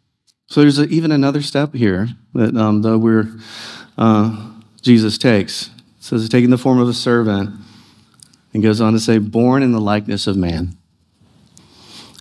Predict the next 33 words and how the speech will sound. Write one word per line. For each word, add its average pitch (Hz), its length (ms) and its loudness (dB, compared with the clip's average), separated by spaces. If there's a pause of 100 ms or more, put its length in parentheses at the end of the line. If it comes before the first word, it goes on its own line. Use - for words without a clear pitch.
Jesus 120 380 4
becomes 104 480 0
a 110 40 -4
human 120 280 2
being, 120 320 0
the 104 120 0
incarnation. 117 840 0 (920)
Uh, 110 320 2
Jesus 127 520 0
takes 135 360 0
on 135 220 2
human 135 280 2
nature. 127 540 0 (300)
He 139 160 6
is 127 160 4
fully 156 320 2
God 147 340 4
and 151 100 2
yet 147 200 0
fully 131 580 2 (260)
man. 101 460 0
He 110 220 0
is 107 160 -2
the 110 80 -2
God-man, 104 680 -2 (460)
being 113 180 4
found 139 480 4
in 131 240 0
human 123 360 4
form, 95 460 -4
being 110 260 2
a 110 80 0
man. 104 560 0